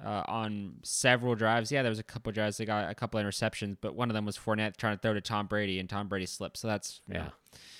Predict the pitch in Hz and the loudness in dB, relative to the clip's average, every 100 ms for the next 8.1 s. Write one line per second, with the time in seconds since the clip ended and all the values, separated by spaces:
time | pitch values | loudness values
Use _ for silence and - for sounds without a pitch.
0 | - _ 110 98 90 - - - - _ | -20 _ -2 0 0 -2 -10 -16 -18 _
1 | 139 123 - - 127 113 143 147 139 123 | 8 8 6 0 0 2 2 4 4 6
2 | 135 127 - 127 120 117 - _ _ - | 8 8 6 4 4 0 -6 _ _ -6
3 | 123 113 107 104 95 - 113 113 110 120 | -2 0 0 -2 -6 -6 0 0 2 2
4 | 139 110 107 95 113 110 101 98 - 113 | 4 4 4 8 8 8 4 2 2 4
5 | 101 101 104 98 123 120 104 104 101 98 | 4 4 2 4 6 8 8 6 4 4
6 | 92 _ _ _ _ _ _ _ - 127 | -2 _ _ _ _ _ _ _ 0 4
7 | 113 101 - _ _ _ - 127 110 104 | 4 2 -6 _ _ _ -4 0 2 2
8 | 69 | 0